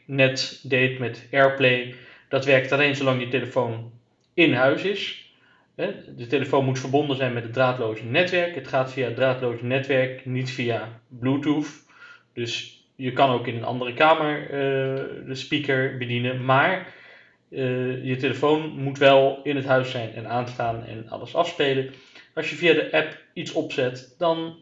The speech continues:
hoef je je telefoon niet verder te gebruiken. Die kun je gewoon uitzetten, je kunt weggaan en de muziek blijft toch afspelen.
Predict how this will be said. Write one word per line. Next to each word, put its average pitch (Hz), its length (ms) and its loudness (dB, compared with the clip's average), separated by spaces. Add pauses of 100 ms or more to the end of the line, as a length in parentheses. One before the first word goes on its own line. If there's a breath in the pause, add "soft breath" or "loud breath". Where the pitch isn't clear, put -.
(480)
hoef 160 280 -8
je 135 140 0
je 131 100 -2
telefoon 120 560 -4 (320)
niet 143 380 -10 (180)
verder 127 280 0
te 131 80 -8
gebruiken. 131 580 0
Die 120 100 -10
kun 117 180 -8
je 110 80 -8
gewoon - 300 -16
uitzetten, 147 460 0
je 117 60 -8
kunt 120 180 -8
weggaan 117 520 -6
en 220 120 -4
de 190 60 -4
muziek 151 320 -2
blijft 123 260 -4
toch - 300 -4 (460 soft breath)
afspelen. - 540 0